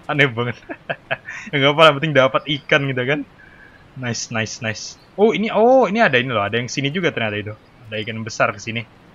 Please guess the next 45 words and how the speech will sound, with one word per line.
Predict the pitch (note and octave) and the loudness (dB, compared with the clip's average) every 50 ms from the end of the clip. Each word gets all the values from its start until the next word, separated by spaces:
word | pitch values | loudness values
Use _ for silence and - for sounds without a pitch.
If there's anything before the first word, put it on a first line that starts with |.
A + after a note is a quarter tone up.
| - - - - - - - - - - - _ - | -20 -20 -20 -20 -20 -20 -20 -20 -20 -20 -20 _ -12
Cuma | D#3 D#3 | -10 -6
saya | - E3+ D#3 D3 | -4 -2 0 0
dapat | D3 C#3+ | -2 -2
piranha, | - C#3+ C3+ B2+ B2 A#2+ A2+ G#2+ C#3+ D#3+ D#3 B2+ A2+ | -2 2 2 2 2 2 -2 -4 -4 -2 -2 -2 -2
oke. | - C#3+ C3+ - - - - - - - - - - | -4 -8 -8 -8 -14 -20 -20 -20 -20 -20 -20 -14 -2
Saya | - F3+ F3 | 0 0 0
bikin, | F3+ G#3+ - E3+ C#3+ C3+ | 0 -2 -4 -6 -6 -4
bakalan | C#3 C#3+ D3 - F3 E3+ F3 D#3+ | -2 -2 2 4 4 2 4 4
biarkan | D3+ D#3+ D#3 - E3 D3+ | 2 2 4 4 2 0
aja | D3 D3 | 0 -2
piranhanya | - D#3+ D3+ D3 C3+ C#3+ C#3+ C3+ | 0 0 0 0 0 -2 -2 -2
di | C3+ - | -4 -4
sini. | - A#2+ A2 G#2+ B2 C#3 - - - - - | -2 -4 -4 -4 -4 -8 -8 -12 -20 -20 -12
Jadi | - A#2 C3 C#3 C#3 B2+ | -8 -2 0 0 0 -2
bisa | A#2+ A2+ - B2 | -4 -10 -8 -8
dibilang | A2+ A#2 C3 C3 C3+ | -4 -2 -4 -2 -2
ini | C#3 | -4
buat | B2+ A#2+ A2+ A2 A2 A#2 | -4 0 0 0 0 -2
itu | A2+ A#2+ | -6 -6
ya, | G#2+ F#2+ | -8 -6
cadangan | - A2 G#2+ G#2+ G#2+ G#2 G#2 G#2+ A2 | -6 -8 -4 0 0 -2 0 -2 -6
makanan | A2 A2+ G#2+ G2+ - - A2 G#2 G#2 A#2 A#2 A2 G#2 | -4 -6 -8 -8 -6 -6 -6 -4 -4 -4 -6 -6 -10
gitu | G2 G2 G2 | -12 -8 -8
ya. | G#2+ B2 - - - - - - - - - _ _ _ _ - - _ - - - _ _ _ _ - _ _ _ _ _ - A2+ | -8 -8 -10 -16 -20 -20 -20 -20 -20 -20 -20 _ _ _ _ -20 -20 _ -20 -20 -20 _ _ _ _ -20 _ _ _ _ _ -10 -6
Ya | A2 G#2+ - | -6 -4 -4
kan | B2+ C3 | -4 -4
kalau | A#2+ B2 A2+ A2 | -2 -2 -2 -2
saya | A2 - A#2 A2 A2 A2 A2 A2 A2 A2 | -2 -2 -2 0 2 2 2 2 2 0
malas | A2+ A2 A2 A2 A2+ A2+ - - - B2+ | 0 -2 0 0 0 0 -2 -8 -10 -6
berburu | A#2+ A#2 A2 A2+ A#2+ A#2+ B2+ D3 D#3+ | -6 -6 -4 -4 -4 -2 0 0 0
kan | D#3 F#3 F#3 | 0 0 -2
saya | F3 - D3 C3 | -2 -4 -4 -4
bisa | A#2+ - C3 | 0 0 0
langsung | A#2+ A2 C3+ B2 A2 | 0 0 -4 -6 -6
ambil | A#2 A#2 B2+ C#3+ | -4 -2 0 0
aja | D#3+ D3+ | 0 0
di | A#2+ A2+ | -2 -4
sini. | - A2+ G#2+ A2+ - - - - - - - - - - - - - - | -8 -8 -10 -10 -12 -14 -20 -20 -20 -20 -20 -20 -20 -20 -20 -20 -18 -10
Mungkin | C3+ C#3 C#3 | -6 -6 -4
saya | - D#3+ C#3+ | -4 -4 -4
bakalan | B2 B2+ B2 - C3+ B2 A#2+ A#2 | -4 -4 -4 -4 -4 -4 -4 -8
bikin | A#2+ A2 - C3 A#2+ A#2+ | -8 -8 -6 -6 -6 -4
lagi | A#2+ A2+ G#2+ G2+ F#2+ G2 B2 A#2+ | -2 -2 -2 -4 -6 -8 -10 -10
jebakan | A#2+ A2+ G#2+ A2+ G#2+ - A2+ A2 A2+ A#2 | -10 -8 -8 -8 -6 -6 -8 -10 -10 -12
ikannya. | G#2 - - - A#2 G#2+ G2+ F#2+ F#2 G2+ B2 D#3 | -14 -14 -6 -6 -6 -6 -6 -8 -10 -10 -10 -10